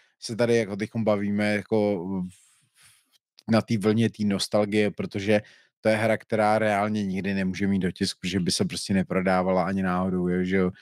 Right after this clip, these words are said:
Je to veliký, má to miliardu figurek v tom, to znamená, bylo by to dneska extrémně drahý.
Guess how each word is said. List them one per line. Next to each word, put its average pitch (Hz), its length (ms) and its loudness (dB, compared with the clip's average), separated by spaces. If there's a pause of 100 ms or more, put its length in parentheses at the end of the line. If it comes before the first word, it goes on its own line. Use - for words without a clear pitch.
(260)
Je 92 80 2
to 107 160 0
veliký, 95 480 0
má 92 200 2
to 101 100 -4
miliardu 95 540 0
figurek 95 580 0
v - 160 -20
tom, 98 380 2 (400)
to 104 80 0
znamená, 95 360 2
bylo 92 200 0
by 85 120 -8
to 98 120 -2
dneska 95 300 -2
extrémně 95 600 -2
drahý. 85 520 -2